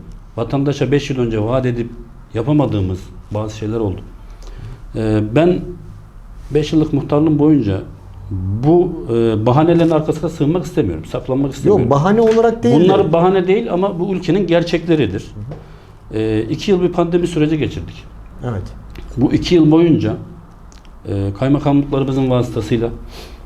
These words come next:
Speaker 1: e, muhtarlarımız, tüm muhtarlarımız, bu arada hepsine teşekkür ediyoruz. E, özellikle altmış beş yaş üstü ve, e, virüse yakalanmış ailelerin, yani kapanma sürecinde olan ailelerin hizmetlerini biz muhtarlar gördük.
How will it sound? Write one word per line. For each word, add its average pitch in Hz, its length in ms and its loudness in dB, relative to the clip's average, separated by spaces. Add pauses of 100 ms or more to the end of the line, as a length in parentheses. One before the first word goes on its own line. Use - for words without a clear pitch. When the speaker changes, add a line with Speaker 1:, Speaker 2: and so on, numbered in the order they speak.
(320)
Speaker 1:
e, 95 380 0
muhtarlarımız, 123 600 2
tüm 143 120 4
muhtarlarımız, 104 640 0
bu 107 100 0
arada 107 300 0
hepsine 107 340 -2
teşekkür 98 340 -4
ediyoruz. 113 300 0 (760)
E, - 60 -4 (280)
özellikle 139 460 4
altmış - 320 -2
beş 139 160 2
yaş 123 140 0
üstü 101 240 -6 (1200)
ve, 131 240 4 (180)
e, 104 60 0 (800)
virüse 127 220 4
yakalanmış 110 480 4
ailelerin, 113 480 4 (260)
yani 104 180 0
kapanma 123 340 2
sürecinde 107 380 0
olan 98 180 0
ailelerin 123 460 2
hizmetlerini 127 560 -2
biz 131 120 -4 (120)
muhtarlar 120 380 -2
gördük. - 280 -6